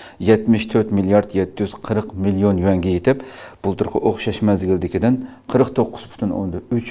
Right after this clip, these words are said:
persent oshgan. Yani bulturqi, e, o'xshash mazgildagidan yuzda ellikga yaqin bir eshish, e, masalasi bu hamda. Sharq Turkistonning,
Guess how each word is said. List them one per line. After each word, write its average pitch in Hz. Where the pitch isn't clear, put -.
persent 87
oshgan. 73
Yani 73
bulturqi, 104
e, 87
o'xshash -
mazgildagidan 82
yuzda 98
ellikga -
yaqin 107
bir 92
eshish, -
e, 95
masalasi 90
bu 90
hamda. 85
Sharq 143
Turkistonning, 147